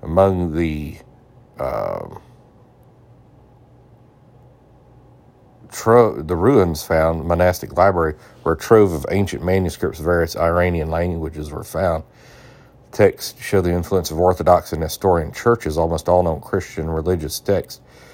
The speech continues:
in the ancient Sogdian language are from Biliak, the library. The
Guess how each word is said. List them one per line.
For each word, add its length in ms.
in 80
the 100
ancient 360
Sogdian 640
language 480
are 100
from 360
Biliak, 840
the 80
library. 640
The 280